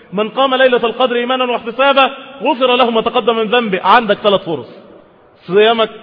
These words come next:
مش متظبط قوي، خليه في القيام. ما كانش عندك الليالي العشر اشتغل فيها، دول هم خمس ليالي وترية، جيب فيهم آخرك.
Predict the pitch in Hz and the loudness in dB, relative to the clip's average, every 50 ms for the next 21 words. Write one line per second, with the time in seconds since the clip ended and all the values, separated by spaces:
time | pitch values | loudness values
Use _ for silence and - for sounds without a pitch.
0 | - - - - - - - 170 180 - 185 208 175 175 220 214 196 214 226 226 | -20 -20 -20 -20 -20 -12 -10 -8 -8 -4 -4 -2 0 0 0 0 0 0 0 0
1 | 233 240 240 220 - - - - - - - - - 160 156 180 185 175 175 - | 0 0 0 -4 -8 -12 -18 -20 -20 -20 -20 -8 -4 -2 0 0 0 0 -2 -2
2 | - 160 151 147 135 120 120 - - - - - - - _ _ _ - 170 196 | 0 2 2 2 0 -2 -8 -14 -18 -20 -20 -20 -20 -20 _ _ _ -4 0 0
3 | 214 214 240 254 262 247 190 - 254 247 226 - - - - - - 190 226 247 | 2 4 4 4 2 2 -2 -4 -2 -2 -4 -4 -10 -18 -10 -2 0 0 0 2
4 | 240 226 220 226 214 208 214 226 247 233 240 226 208 233 254 240 - - - - | 0 -2 -4 -4 -2 -2 0 0 2 2 4 4 4 4 2 0 -4 -16 -20 -20
5 | - - - 185 175 - 247 262 247 247 220 - 247 262 262 226 175 156 135 - | -20 -14 -12 -12 -4 0 2 2 2 2 -2 -2 -4 -4 -4 -4 -4 -6 -8 -12
6 | - - - - - - 165 190 202 208 247 240 240 220 - 247 247 226 - 226 | -20 -20 -20 -20 -16 -6 -4 0 2 2 2 2 0 0 0 0 -2 -2 -2 0
7 | 220 220 240 254 247 226 190 170 151 - - - - - 190 214 208 - 220 226 | 0 2 2 2 2 0 -2 -4 -8 -10 -16 -14 -6 -2 -2 -2 0 2 2 2
8 | 254 269 262 254 262 247 - - - - - - - - 165 226 262 - 254 269 | 2 4 4 4 4 2 0 -6 -16 -20 -20 -20 -16 -8 -6 -6 -6 -4 -2 -2
9 | 262 254 254 254 254 - - 214 180 156 | -2 0 2 2 2 2 2 0 -2 -2